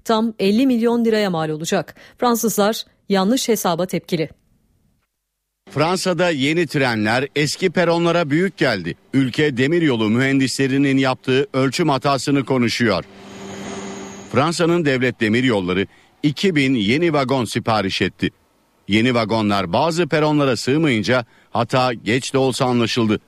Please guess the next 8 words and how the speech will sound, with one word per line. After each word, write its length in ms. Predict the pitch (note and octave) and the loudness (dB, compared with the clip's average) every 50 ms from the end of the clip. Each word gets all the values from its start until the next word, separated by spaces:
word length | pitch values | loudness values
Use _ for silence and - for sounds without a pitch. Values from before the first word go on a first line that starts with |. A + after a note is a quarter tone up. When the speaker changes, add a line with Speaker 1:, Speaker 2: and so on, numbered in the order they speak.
| _ _ _ _ _ _ _ - | _ _ _ _ _ _ _ -2
Speaker 2:
Ölçüm 360 | - B2+ B2+ A#2+ - D3 C#3 C3+ | 0 0 0 0 0 0 2 2
yapılırken 720 | C3 A#2+ - C3+ C3 B2 A#2 G#2+ - C3+ C3 C3 C3 A#2+ - _ _ _ _ - | 2 0 0 0 0 0 -2 0 -2 -2 0 0 -2 -4 -8 _ _ _ _ -4
tüm 180 | - D#3+ F3 E3 | -2 0 0 0
istasyonlardaki 880 | C3+ - - C#3 C3 B2 - C3+ C3+ C3 B2+ B2+ A#2 B2 A#2 - C3 A2+ | 0 0 -2 -2 -2 0 0 0 2 2 2 2 0 -2 -4 -4 -4 -6
standartlar 640 | - - C3 B2+ B2+ B2 B2 A#2+ - - B2+ B2 | -4 -2 0 0 2 2 0 0 0 0 0 0
göz 240 | A2+ G2+ C#3 C#3+ A#2 | 2 2 0 0 2
önünde 420 | C3+ C3 B2 A#2 A2+ A2+ B2+ B2+ A#2 | 2 2 2 2 2 2 0 0 0
bulundurulmamıştı. 840 | A#2+ B2 B2 B2 A#2 A#2 A#2 G#2+ F#2+ F2+ F2 F2 E2+ - - G2 | 2 2 2 2 2 2 2 2 0 0 0 -2 -2 -2 -2 -2